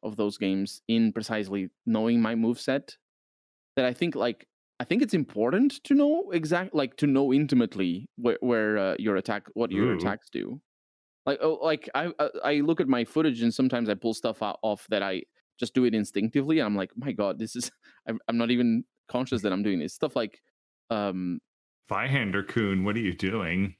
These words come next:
Speaker 1: <laughs> st-, uh, the one, uh, something I do frequently is, uh, after a roll,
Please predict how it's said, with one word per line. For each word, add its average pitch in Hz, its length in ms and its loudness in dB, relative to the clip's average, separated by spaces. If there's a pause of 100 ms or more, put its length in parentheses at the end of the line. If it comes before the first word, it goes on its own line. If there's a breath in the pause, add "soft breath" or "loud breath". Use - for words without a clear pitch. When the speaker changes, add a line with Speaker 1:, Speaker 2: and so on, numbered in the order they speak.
Speaker 1:
<laughs> - 100 -14
st-, - 840 -4
uh, 151 240 -2
the 156 120 0
one, 170 280 0
uh, 147 140 2
something 175 360 -2
I 143 100 2
do 131 460 0 (120)
frequently 120 560 2
is, 107 280 0 (100)
uh, 101 240 -2
after 127 360 0
a 117 60 2
roll, 110 460 2